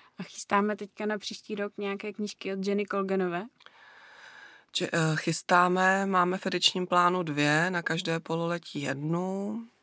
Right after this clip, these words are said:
Speaker 2: V prvním pololetí před prázdninami, je to prázdninové čtení,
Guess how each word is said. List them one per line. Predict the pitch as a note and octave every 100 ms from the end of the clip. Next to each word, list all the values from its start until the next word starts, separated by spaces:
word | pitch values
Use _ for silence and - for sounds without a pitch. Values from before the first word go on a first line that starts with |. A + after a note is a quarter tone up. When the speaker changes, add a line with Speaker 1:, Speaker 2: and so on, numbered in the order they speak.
| _ _ - _
Speaker 2:
V | _
prvním | F3+ E3+ F3+ F3
pololetí | E3 E3 E3 F#3+
před | - C#3 -
prázdninami, | - C#3 C#3 D#3 D#3 D#3+ F3+ F#3 - -
je | F3+
to | D3
prázdninové | D3 D3 D3 E3 E3+ E3 D#3
čtení, | - - D#3+ D#3+ E3 E3+ E3+